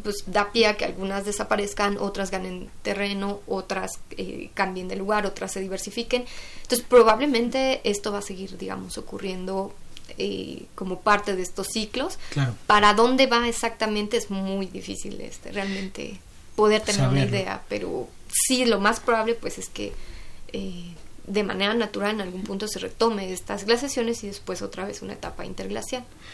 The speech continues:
Speaker 2: Si uno escucha así de bote pronto, pues, hablar de calentamiento global y cambio climático, y de repente escucha glaciación,
Speaker 1: <laughs>
Speaker 2: pensaría que son dos canales distintos, ¿no? ¿Nos podrían explicar eso? O sea, ¿por qué,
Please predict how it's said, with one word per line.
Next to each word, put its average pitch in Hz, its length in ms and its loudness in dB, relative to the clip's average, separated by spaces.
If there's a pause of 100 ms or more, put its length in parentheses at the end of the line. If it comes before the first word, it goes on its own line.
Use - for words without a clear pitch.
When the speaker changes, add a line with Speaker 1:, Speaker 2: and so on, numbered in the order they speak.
(180)
Speaker 2:
Si - 180 4
uno 202 140 10
escucha - 380 4
así 151 200 8
de 156 100 8
bote 127 280 2
pronto, 135 440 2 (520)
pues, - 420 -4 (180)
hablar 127 340 2
de 127 100 2
calentamiento 117 800 -4
global 113 400 -4
y 113 60 -4
cambio 113 260 -6
climático, 113 500 -4
y 113 40 -2
de 113 60 -2
repente 123 580 0 (120)
escucha 123 600 -2 (340)
glaciación, 131 800 2 (280)
Speaker 1:
<laughs> 185 320 -8
Speaker 2:
pensaría 147 840 4
que - 100 2
son 165 220 6
dos 165 160 8
canales 151 440 4
distintos, 139 480 0
¿no? 175 100 2
¿Nos 165 160 2
podrían 160 240 4
explicar 143 460 2
eso? 135 220 2
O 131 80 4
sea, 135 160 2
¿por 135 200 0
qué, 147 280 4